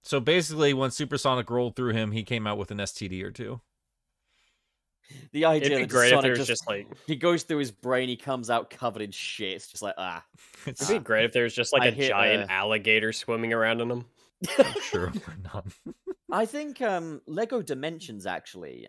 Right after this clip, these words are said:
Speaker 2: um, well, while Sirius is gone, we can't move on to the next
Speaker 3: Did,
Speaker 2: one.
Speaker 3: did Lego Dimensions put poop in him?
Speaker 2: No, Lego Dimensions, though, they did have a Kaiju Chaos final boss, except Chaos
Speaker 1: <laughs>
Speaker 2: retained his
Speaker 1: Sonic
Speaker 2: Chaos
Speaker 1: size
Speaker 2: Zero
Speaker 1: too.
Speaker 2: design just in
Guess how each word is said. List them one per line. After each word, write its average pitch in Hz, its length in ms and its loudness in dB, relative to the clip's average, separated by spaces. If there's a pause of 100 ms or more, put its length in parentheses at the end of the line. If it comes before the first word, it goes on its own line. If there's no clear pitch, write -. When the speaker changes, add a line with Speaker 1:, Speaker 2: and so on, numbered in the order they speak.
Speaker 2:
um, 95 540 -6
well, 117 420 -6 (160)
while 160 140 -6
Sirius 151 280 -10
is 113 80 -14
gone, 98 260 -6
we 90 80 -12
can't 98 240 -8
move 95 180 -12
on 90 180 -12
to 82 360 -10
the 95 80 -14
next 90 140 -8
Speaker 3:
Did, 127 140 -2
Speaker 2:
one. - 120 -4
Speaker 3:
did 120 80 -6
Lego 135 260 6
Dimensions 131 520 0 (200)
put 131 200 -2
poop 131 220 -4
in 214 100 0
him? 262 220 -2 (260)
Speaker 2:
No, 208 240 -2
Lego 185 340 -2
Dimensions, 165 540 -6
though, 104 160 -4
they 120 160 -4
did 156 200 -8
have 160 240 -6
a 117 100 -6
Kaiju 131 600 -8
Chaos 110 420 -8
final 107 500 -10
boss, 104 360 -6 (260)
except 123 420 -4
Chaos 135 400 -6
Speaker 1:
<laughs> - 0 -
Speaker 2:
retained 156 760 -4
his 107 260 -6
Speaker 1:
Sonic 427 240 -4
Speaker 2:
Chaos 104 80 -6
Speaker 1:
size - 160 -2
Speaker 2:
Zero 127 300 -4
Speaker 1:
too. 90 40 -12
Speaker 2:
design 90 440 -10 (320)
just 123 280 -6
in 101 340 -10